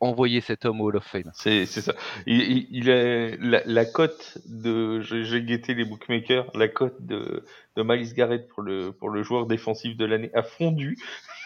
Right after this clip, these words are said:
Speaker 2: <laughs> depuis le match d'hier. C'est, c'est, fallait le prendre avant le match d'hier.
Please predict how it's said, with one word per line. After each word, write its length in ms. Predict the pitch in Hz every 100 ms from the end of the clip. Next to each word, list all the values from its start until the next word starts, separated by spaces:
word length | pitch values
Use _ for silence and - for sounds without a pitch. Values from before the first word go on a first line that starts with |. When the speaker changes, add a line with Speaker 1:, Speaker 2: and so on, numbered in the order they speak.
| -
Speaker 2:
<laughs> 120 | 220 254
depuis 340 | 165 - 165
le 140 | 151
match 280 | 147 160 131
d'hier. 440 | 127 131 127 127 165 247
C'est, 320 | - 123 110 - - 180
c'est, 180 | - 127
fallait 220 | 120 131
le 60 | 147
prendre 260 | - 160 151
avant 160 | 147
le 80 | 160
match 240 | 156 139
d'hier. 520 | 139 190 127 107 -